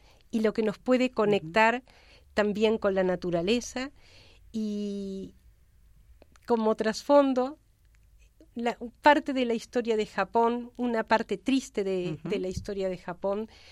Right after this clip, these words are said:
Speaker 1: porque era lo que se hacía en los leprosarios con los, los enfermos. Los enfermos
Speaker 2: Ujú.
Speaker 1: de, de lepra estaban condenados a vivir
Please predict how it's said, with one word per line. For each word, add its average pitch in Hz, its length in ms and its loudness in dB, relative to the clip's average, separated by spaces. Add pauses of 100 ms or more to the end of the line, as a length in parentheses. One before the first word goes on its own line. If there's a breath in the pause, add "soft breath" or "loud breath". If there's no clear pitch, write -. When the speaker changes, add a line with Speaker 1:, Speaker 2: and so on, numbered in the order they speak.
(300 soft breath)
Speaker 1:
porque 185 800 -2
era 202 200 0
lo 202 120 -4
que 196 120 -12
se - 160 -10
hacía 214 240 -4
en 196 80 0
los 185 180 -6
leprosarios 185 800 -4
con 202 680 -2
los, 165 680 -8
los 190 180 -12
enfermos. 190 720 0
Los 175 160 -12
enfermos 190 520 -4
Speaker 2:
Ujú. 156 100 -8
Speaker 1:
de, 180 340 -6
de 180 160 -8
lepra 220 440 -4 (520 soft breath)
estaban 226 460 0
condenados 214 640 -2
a 202 60 0
vivir 202 460 -2